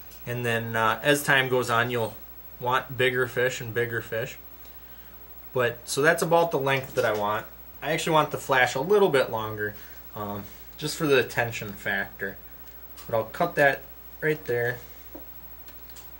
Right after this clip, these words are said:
Set that off to the side. It's a little bit tougher to tie these 'cause they are long,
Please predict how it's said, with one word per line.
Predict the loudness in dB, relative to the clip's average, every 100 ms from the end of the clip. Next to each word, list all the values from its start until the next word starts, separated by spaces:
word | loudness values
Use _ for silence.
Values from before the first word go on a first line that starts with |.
| -10 -4 0 0 -2 -16 -20 -20 -20 -20 -20 -20 -18 -20 -20 -20 -20 -20 -20 -20 -18 -18 -14
Set | -10 -6 -4
that | -2 0
off | 0 0
to | -4
the | -6
side. | -4 -4 -4 -6 -14 -20 -20 -20 -20 -20 -20 -20 -20 -20 -4
It's | 2
a |
little | 8 8
bit | 8 6
tougher | 4 4 2
to | 2
tie | 4 6
these | 6 2
'cause | -4 0
they | 4
are | 4 4
long, | 2 0 -2